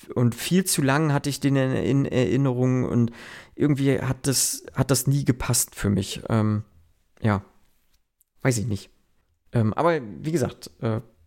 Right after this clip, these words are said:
manchmal eine zweite Sichtung hilft und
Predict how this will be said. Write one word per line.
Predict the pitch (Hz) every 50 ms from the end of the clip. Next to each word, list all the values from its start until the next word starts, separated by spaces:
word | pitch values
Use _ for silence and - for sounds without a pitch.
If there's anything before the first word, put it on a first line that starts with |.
| _ _ -
manchmal | 143 156 - - 175 170
eine | 147 127
zweite | - - 127 123 131 135
Sichtung | 131 135 123 - - 127 120 113
hilft | 113 127 139 147 - - - - - _ _ _ _ _ _ _ _ _ _ _ _ _
und | - - 117 113 113 113 113 113 -